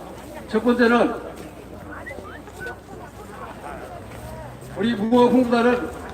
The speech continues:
투철한 목표의식을 가지고 있습니다. 뭐냐면은 저희가 열심히 공부를 해서 좋은 성적을 내서 지금 감옥에 계시는 우리 박근혜 대통령을 정말 기쁘게 해드리는 방법은 우리는 그것밖에 없다.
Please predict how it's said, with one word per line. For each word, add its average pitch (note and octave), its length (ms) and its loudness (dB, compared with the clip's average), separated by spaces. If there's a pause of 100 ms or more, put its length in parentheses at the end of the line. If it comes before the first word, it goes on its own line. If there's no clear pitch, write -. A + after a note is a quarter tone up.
(1000)
투철한 C#4 460 8
목표의식을 B3+ 580 8
가지고 A3 220 6
있습니다. D#3 360 2 (800)
뭐냐면은 A#3 580 4 (800)
저희가 C4+ 340 8
열심히 C#4 400 10
공부를 C#4 440 8
해서 B3+ 380 8 (680)
좋은 C#4 280 10
성적을 C#4 420 10
내서 C#4 480 12 (560)
지금 C#4+ 440 6
감옥에 D#4 360 10
계시는 D4 440 10 (100)
우리 A#3+ 380 2
박근혜 A#3+ 440 6
대통령을 A#3 580 6 (460)
정말 D#4+ 400 10
기쁘게 D4 400 8
해드리는 C4 280 6
방법은 B3 400 2
우리는 C4 260 2
그것밖에 B3 460 4
없다. - 340 6